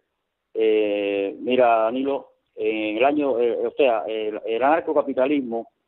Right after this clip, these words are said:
yo, eh, aquí en Cuba no se conocía, al menos yo no lo conocía, y después que, eh, empecé a, comencé a incurs-, a incursionar en esta filosofía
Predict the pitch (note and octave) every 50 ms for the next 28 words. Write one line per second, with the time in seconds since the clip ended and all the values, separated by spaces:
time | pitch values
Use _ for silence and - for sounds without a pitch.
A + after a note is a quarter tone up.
0 | _ _ _ _ _ _ _ - A2+ A2 C3+ D3 C#3+ B2+ B2 A#2+ A#2 A#2 - E4
1 | D#4 - - E3 D3+ D3 D3 - - - C3 C3 B2 B2 - - B2 G#2+ F#2+ G2
2 | G#2 A2 B2 B2+ C3+ C3+ C3+ C3+ C3 C3+ C3 B2+ B2+ A#2 A2 A#2+ A#2 A2 - D#3
3 | D#3+ E3 F3 E3+ - _ _ _ _ _ _ _ - - A#2+ A#2 A#2 A2+ - -
4 | C#3 C3+ C3+ - - C3 B2 A#2+ A#2 A2+ - G2 A2 A2 G#2+ G#2 - A#2 A#2 G#2+
5 | - A2 A2 - C3+ C#3 C#3 C3 A2+ A2 G#2+ A2+ G#2+ - - C#3+ D3 D3 C#3 C3+
6 | B2 A#2 A2+ A2 G#2 - - A2+ A2 - - A#2 - A2+ A2 G#2+ G#2 G2+ - A#2+
7 | A2 F#2+ - A2+ G#2+ B2 C3 C3+ C3 B2 B2 A#2+ - - B2+ A#2+ A#2 A2+ G#2+ -
8 | - A2 G#2 G#2 - - F#2+ - C3 B2 A#2+ A2 G2+